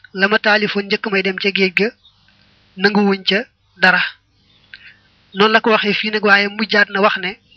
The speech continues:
Yàlla nangu na loolee lépp, yëkkati ko ba fam ko war a yóbbu mu yóbbu ko fa.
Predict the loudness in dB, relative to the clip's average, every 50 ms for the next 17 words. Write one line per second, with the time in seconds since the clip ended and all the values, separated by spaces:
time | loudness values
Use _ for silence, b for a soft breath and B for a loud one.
0 | _ _ _ _ _ _ _ _ _ _ -20 -20 -20 -20 -20 -20 -20 -18 _ 0
1 | 4 4 6 6 4 2 0 0 0 -2 -2 -2 -2 -2 0 0 0 0 0 -2
2 | -4 -2 -2 -2 -4 _ -8 -10 -10 -12 -12 -16 _ _ _ _ -2 -2 0 0
3 | 0 -2 -2 -2 -2 -2 -2 -2 -4 _ _ _ _ _ _ _ _ _ _ _
4 | _ _ _ _ _ _ _ _ _ _ _ _ _ _ _ _ _ -20 -20 _
5 | _ _ _ _ _ _ _ -2 -2 -2 0 0 -2 -2 0 0 0 2 2 2
6 | 2 0 0 -2 -4 -8 -4 -2 -2 -2 -2 -4 -6 -6 -6 -6 -8 -10